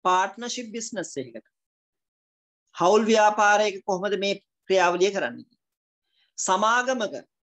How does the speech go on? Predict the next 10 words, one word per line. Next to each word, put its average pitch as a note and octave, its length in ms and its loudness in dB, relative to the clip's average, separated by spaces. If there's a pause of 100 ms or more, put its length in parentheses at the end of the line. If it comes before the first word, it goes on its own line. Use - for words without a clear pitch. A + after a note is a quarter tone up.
(240)
කම්පැනි A#3 520 -6
එකක B3 200 -6
මේක A3 260 -8
කොහොමද G#3+ 300 -4
කරන්නේ G3 320 -2
කියලා F#3+ 160 -2
අපිට F#3+ 160 -8
ඉගෙන F#3 160 -8
ගන්න D#3 200 -6
වෙනවා. - 300 -20